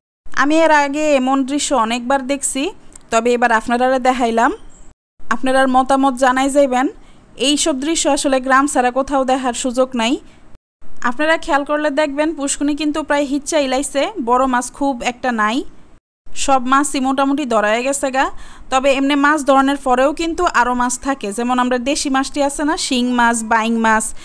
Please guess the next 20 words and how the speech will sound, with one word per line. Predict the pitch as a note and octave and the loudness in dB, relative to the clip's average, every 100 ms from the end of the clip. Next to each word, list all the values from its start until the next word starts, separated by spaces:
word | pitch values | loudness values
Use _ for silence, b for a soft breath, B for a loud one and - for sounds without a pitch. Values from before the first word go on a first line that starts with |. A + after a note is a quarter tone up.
| B B - | B B -2
এই | C4 | 2
মাছ | C4 C#4+ - | 4 2 2
থাকে, | D4+ D4+ C#4 D#4+ B B B | -2 0 2 0 B B B
তো | A3 F#3 | -8 -6
এইডি | - B3+ C4 C#4+ D#4+ | -2 -2 0 -2 0
ধরতাছে | B3 G#3+ A3+ B3 B3 | 0 0 0 2 2
এখন | G#3 G3 F#3 | 2 0 -4
তারা। | F#3 F3 E3+ - - - - _ _ - - | -4 -4 -6 -12 -16 -16 -18 _ _ -6 0
আতে | - A#3 D#4+ | 0 2 0
ছোট | D#4+ D#4 | 0 -2
ছোট | D#4+ D4+ C#4 | -2 -2 0
খাড়ি | D#4 C#4 | 0 2
লইয়া | C4 C4 | 2 2
লইছে | C4+ C#4+ D#4+ | 2 0 0
আমার | C#4 B3+ A#3 | 0 0 -2
দুই | C4 | -2
ভাই | A#3 A#3+ | 0 0
মাছ | C#4 B3 B3 | 2 0 0
ধরনের | A#3 A#3 B3 | -2 -2 -2
লাগিয়া। | B3+ B3 D#4+ | -2 -2 -2